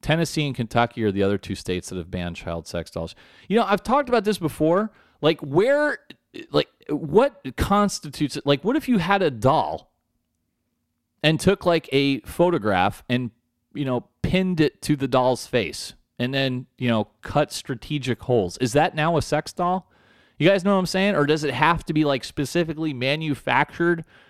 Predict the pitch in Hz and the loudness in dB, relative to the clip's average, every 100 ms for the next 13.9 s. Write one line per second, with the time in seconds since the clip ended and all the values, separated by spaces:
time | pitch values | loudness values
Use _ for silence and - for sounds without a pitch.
0 | _ - 180 170 175 180 - - 214 254 | _ 0 0 4 2 0 -2 -2 2 2
1 | 294 262 240 202 - 220 233 - 180 - | 2 0 0 0 2 2 2 0 -6 0
2 | 160 151 165 196 - 156 147 220 220 165 | 0 2 0 -2 0 2 2 0 -4 -2
3 | 180 156 160 160 - 135 143 170 139 131 | -2 2 2 2 0 2 2 0 -4 -2
4 | 139 160 127 151 151 120 120 143 113 - | -2 -2 -4 -2 -2 -2 -4 -2 -2 -2
5 | 104 - - _ _ _ _ _ _ _ | -6 -6 -16 _ _ _ _ _ _ _
6 | _ _ _ 131 143 123 - 135 120 123 | _ _ _ -2 0 0 -2 0 2 0
7 | - _ _ - 143 233 226 226 208 196 | -4 _ _ 0 2 2 2 -4 -2 0
8 | 175 151 156 180 175 165 151 123 160 120 | 0 2 2 2 2 2 2 4 4 4
9 | 107 120 _ _ _ 131 147 156 151 147 | 2 -2 _ _ _ 0 0 0 0 -4
10 | 156 170 165 - 151 143 135 _ _ _ | -2 0 0 -2 -4 -4 -10 _ _ _
11 | - 120 - 131 107 78 110 139 139 143 | -20 -18 -16 -16 -16 -16 -2 0 0 0
12 | 202 160 95 - 160 151 123 170 175 131 | 2 2 0 -2 0 2 2 2 2 0
13 | 113 110 - 120 123 165 135 90 | 0 -2 -2 -4 -2 -2 -2 -4